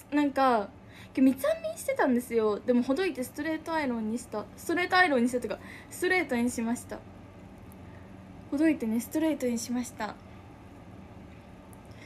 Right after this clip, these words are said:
で、前髪はね、ノーセットです。これ、ただストレートにしただけ。だから、いつも巻いて、クリンって巻いてると思うんですけど、今日は下ろしてるだけ。え、マジ？可愛い？これ。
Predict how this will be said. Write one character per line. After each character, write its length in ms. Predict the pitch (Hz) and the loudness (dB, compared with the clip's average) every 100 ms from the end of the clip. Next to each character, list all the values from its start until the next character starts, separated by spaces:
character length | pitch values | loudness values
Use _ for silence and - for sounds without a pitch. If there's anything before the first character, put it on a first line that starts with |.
| - - - - - | -18 -18 -18 -14 0
で、 80 | 262 | 6
前 260 | 262 302 359 | 8 8 6
髪 220 | 359 277 | 4 6
は 80 | 240 | 6
ね、 120 | 233 | 8
ノ 200 | 233 294 | 8 6
ー 20 | |
セ 140 | 320 | 2
ッ 40 | 349 | -2
ト 140 | 254 | 0
で 140 | 226 226 | 0 -2
す。 120 | 220 | -4
こ 100 | 226 | -2
れ、 120 | 220 | -2
た 100 | 220 | 0
だ 100 | 285 | -2
ス 120 | 254 - | -2 -2
ト 100 | 285 | 0
レ 100 | 294 | 0
ー 60 | |
ト 100 | 226 | 0
に 100 | 220 | -2
し 60 | 226 | 0
た 80 | 233 | -2
だ 100 | 233 | 0
け。 240 | 240 233 - - | 0 -2 -6 -4
だ 80 | 269 | 6
か 100 | 254 | 8
ら、 220 | 247 240 | 10 6
い 120 | 330 | 4
つ 120 | 330 311 | 2 4
も 100 | 247 | 6
巻 220 | 247 277 | 6 4
い 40 | |
て、 120 | - | 2
ク 140 | - 381 | 4 6
リ 100 | 480 | 6
ン 40 | |
っ 60 | 494 | 4
て 140 | 320 | 0
巻 200 | 247 240 | 2 2
い 20 | |
て 80 | 269 | 0
る 80 | 294 | 0
と 100 | 254 | 2
思 160 | 226 226 | 4 2
う 20 | |
ん 40 | |
で 80 | 240 | 0
す 100 | - | -2
け 120 | 226 | -4
ど、 340 | 226 220 214 - 285 | 0 0 0 -4 -4
今 100 | 262 | -2
日 40 | |
は 100 | 214 | 0
下 140 | 214 | 0
ろ 100 | 233 | 0
し 80 | 277 | -2
て 160 | - 214 | -6 -6
る 60 | |
だ 120 | 202 202 | -4 -6
け。 220 | 226 214 - - - - - | -6 -8 -12 -18 -20 -14 6
え、 120 | 277 | 8
マ 140 | 392 | 10
ジ？ 120 | 294 247 | 6 4
可 180 | 302 | 6
愛 220 | 370 349 226 | 6 6 4
い？ 60 | |
こ 140 | 220 202 | 2 2
れ。 220 | 196 | 2